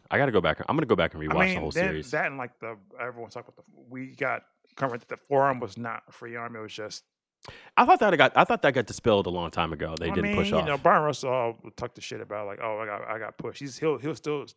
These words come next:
Speaker 2: talk the shit for a long time after that.
Speaker 1: But I mean, even from, like, the footage that you could see, like, there's no way Jordan would have had the amount of force in his f-, arm to push Byron Russell
Speaker 2: Yeah, but
Speaker 1: the
Speaker 2: still,
Speaker 1: distance that he was going.
Speaker 2: people, people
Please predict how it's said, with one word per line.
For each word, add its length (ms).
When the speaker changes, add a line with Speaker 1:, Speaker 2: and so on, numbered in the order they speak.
Speaker 2:
talk 140
the 40
shit 140
for 60
a 120
long 200
time 180
after 200
that. 220
Speaker 1:
But 120
I 20
mean, 160
even 240
from, 220
like, 180
the 80
footage 300
that 80
you 100
could 100
see, 240
like, 200
there's 180
no 160
way 600
Jordan 300
would 100
have 100
had 240
the 280
amount 380
of 80
force 440
in 140
his 160
f-, 140
arm 320
to 80
push 300
Byron 280
Russell 220
Speaker 2:
Yeah, 280
but 180
Speaker 1:
the 80
Speaker 2:
still, 100
Speaker 1:
distance 200
that 100
he 80
was 120
going. 300
Speaker 2:
people, 160
people 240